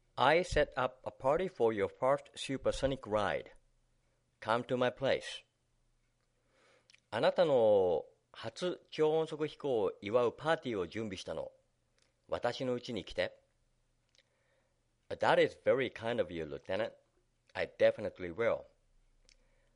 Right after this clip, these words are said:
ご親切にどうも。ぜひ行きます。My aviator friends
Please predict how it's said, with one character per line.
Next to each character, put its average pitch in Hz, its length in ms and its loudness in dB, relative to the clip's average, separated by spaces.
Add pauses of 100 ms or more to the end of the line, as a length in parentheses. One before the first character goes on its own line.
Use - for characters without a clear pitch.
(300)
ご 98 160 -6
親 160 220 -4
切 143 200 -4
に 104 120 0
ど 120 160 8
う - 20 10
も。 98 300 4 (560)
ぜ 123 180 0
ひ 113 140 -4
行 95 80 -6
き 110 80 -6
ま 95 160 0
す。 - 200 -12 (1400)
My 127 280 6 (140)
aviator 175 640 6
friends 113 680 0